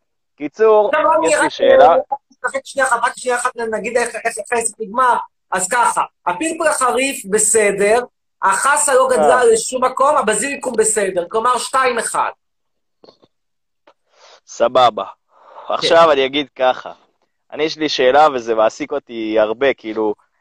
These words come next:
Speaker 1: התחלתי לעקוב אחריך בזמן האחרון, וממש אני חושב על זה. אתה כל הזמן אומר כזה על הבצ-, על הבתי ספר, שכולם שם חברמנים וזה, כל היום חיבוקים וערסים, ו-,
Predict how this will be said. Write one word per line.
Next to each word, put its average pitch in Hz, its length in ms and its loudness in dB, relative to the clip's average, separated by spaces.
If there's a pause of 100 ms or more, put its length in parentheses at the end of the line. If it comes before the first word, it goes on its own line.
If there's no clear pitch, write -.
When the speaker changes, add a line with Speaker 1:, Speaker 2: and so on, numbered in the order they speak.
(200)
Speaker 1:
התחלתי 135 240 2
לעקוב 127 320 2
אחריך 117 360 -4
בזמן 113 420 -2
האחרון, 123 640 0 (680)
וממש 127 300 -2
אני 123 120 -2
חושב 120 360 0
על 107 120 0
זה. 95 120 -20 (480)
אתה 127 100 -12
כל 170 160 2
הזמן 165 320 2
אומר 147 280 0
כזה 139 320 0
על 110 60 4
הבצ-, 113 420 -2
על 113 140 -4
הבתי 113 300 -2
ספר, 156 420 0
שכולם 123 460 -2
שם 107 240 -2
חברמנים 139 800 0
וזה, 131 400 2 (520)
כל 120 180 2
היום 123 160 4
חיבוקים 117 680 -2
וערסים, 120 600 2 (480)
ו-, 110 360 -2